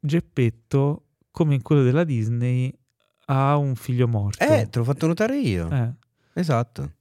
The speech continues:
Speaker 1: Che cosa sta succedendo?
Speaker 2: Non lo so.
Speaker 1: Ma non è che c'aveva il figlio morto anche nel libro e non me lo
Speaker 2: E ce lo
Speaker 1: ricordo?
Speaker 2: siamo dimenticati tutti.
Speaker 1: Non penso.
Speaker 2: Ma dai, scusami, eh. Io non me la ricordo minimamente sta cosa.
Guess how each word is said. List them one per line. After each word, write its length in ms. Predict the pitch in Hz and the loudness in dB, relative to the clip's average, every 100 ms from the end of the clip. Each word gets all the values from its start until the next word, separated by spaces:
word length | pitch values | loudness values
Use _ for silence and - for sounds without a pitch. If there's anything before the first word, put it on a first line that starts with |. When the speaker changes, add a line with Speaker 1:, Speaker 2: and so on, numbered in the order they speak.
| _ | _
Speaker 1:
Che 140 | - 226 | -8 -4
cosa 200 | 202 151 | -2 -4
sta 160 | - | -4
succedendo? 720 | - 131 - 107 107 127 135 | -4 -4 -2 -2 0 -2 -2
Speaker 2:
Non 220 | 156 240 247 | -2 0 -2
lo 80 | |
so. 320 | 196 87 69 80 | -4 -6 -8 -2
Speaker 1:
Ma 100 | 165 | 0
non 120 | 254 | 2
è 100 | 254 | 0
che 120 | 127 | -2
c'aveva 240 | - 120 117 | 0 2 2
il 80 | 113 | 0
figlio 240 | - 117 | -2 0
morto 260 | 113 - 113 | 0 0 -4
anche 160 | - | -2
nel 140 | 113 110 | -2 0
libro 320 | 110 110 113 | 0 2 2
e 100 | 110 | 2
non 120 | 110 110 | 0 -2
me 100 | 107 | 0
lo 40 | |
Speaker 2:
E 40 | |
ce 0 | |
lo 60 | 110 | 2
Speaker 1:
ricordo? 220 | 104 92 | 4 2
Speaker 2:
siamo 200 | 104 95 | 2 2
dimenticati 500 | 92 90 90 92 87 | 2 0 -2 -4 -2
tutti. 440 | 80 71 - 69 76 _ _ | -2 -4 -6 -8 -8 _ _
Speaker 1:
Non 220 | 120 107 | -4 -4
penso. 800 | 98 101 123 147 117 - 110 98 _ _ - | -6 -4 -2 -2 -4 -4 -4 -4 _ _ -20
Speaker 2:
Ma 120 | - - | -20 -14
dai, 280 | 117 107 - | -14 -14 -18
scusami, 560 | - 110 98 92 - | -20 -18 -16 -16 -16
eh. 200 | 92 - _ _ _ - 71 | -20 -20 _ _ _ -14 -6
Io 120 | 85 | -4
non 100 | 82 | -4
me 80 | - | -4
la 80 | 123 | -8
ricordo 360 | 123 123 123 | -10 -10 -8
minimamente 640 | 123 123 127 113 113 113 - | -10 -10 -12 -12 -12 -14 -16
sta 180 | - - | -16 -16
cosa. 400 | - 85 - - | -16 -16 -16 -20